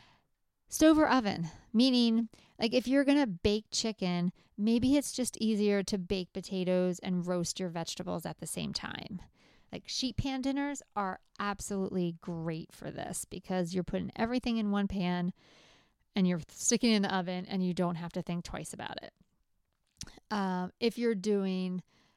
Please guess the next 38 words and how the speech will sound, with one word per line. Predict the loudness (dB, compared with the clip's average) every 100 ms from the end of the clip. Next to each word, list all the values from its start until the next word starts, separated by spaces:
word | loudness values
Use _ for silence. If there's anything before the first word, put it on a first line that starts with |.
| _ -6
something | -2 -2 -2 -4
on | -4 -8
the |
stovetop | -6 0 2 0 -2 -2 -4
'cause | -8 -12
you're | -12
boiling | -10 -6 -2 0 0
something | 2 0 0 -2 -4
or | -6
sauteing | -8 -8 -4 -2 0 0
it, | -4 -8 _ -6
can | -2 2
you | 2
find | 0 -2 -2 -2 -2 -4
other | -2 0 -2
ingredients | -2 -4 -2 -4 -4 -6
that | -8 -6
you're | -8 -6
also | -6 -8 -10 -12
sauteing | -10 -10 -10 -10 -10 -10 -10 -12
or | -10
you're | -8 -8 -6
also | -8 -6 -10
boiling? | -6 -6 -8 -10 -14
So | -14 -12
that | -10 -10 -8
way | -6 -4 -6 -8 -16 -20 -20 -4
you're | 2 4
not, | 4 2 -2 -4 -8 -12 _ _ _ _ _ _ _ _ _
you | -4
know, | -4
you | -6 -6
don't | -6 -6
have | -6 -6
ten | 0 2 2
pots | 0 -4 -6
going | -4 -2 0 -2
on | -4 -6 -4 -4